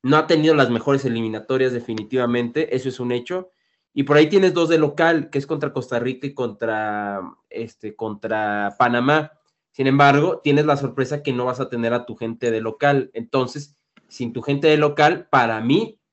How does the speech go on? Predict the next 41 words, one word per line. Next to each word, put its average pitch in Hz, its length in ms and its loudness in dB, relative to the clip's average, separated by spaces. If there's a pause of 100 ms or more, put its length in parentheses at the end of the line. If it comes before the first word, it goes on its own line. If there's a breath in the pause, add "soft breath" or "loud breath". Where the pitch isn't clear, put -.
(140)
un 151 180 2
estadio 165 520 4
sin 147 360 2
lo-, 127 280 0
sin 120 380 -8
gente 190 640 2 (260)
no 151 580 4
pesa 151 340 0
lo 120 140 0
localía. 113 640 -6 (160)
Independientemente 143 680 0
de - 60 -6
que 131 80 -8
estés 143 200 -6
jugando 147 320 2
en 139 140 2
donde 120 320 -4
quieras, 147 300 0
en 117 100 -6
China, 165 300 -4
si 135 160 -4
no 131 100 0
hay 151 160 0
chinos 180 540 0 (320)
en 117 240 -2
el 120 140 0
estadio, 156 580 0 (200)
no 151 240 0
va 170 100 4
a 156 100 -2
pesar 151 340 4
la 143 100 4
localía 123 460 0
definitivamente. 127 1000 -2 (280)
Entonces, 139 380 2
eh, 131 340 2
ese 135 100 -6
es 139 80 -8
ahí 127 180 2
un 135 140 2
tema. 117 340 0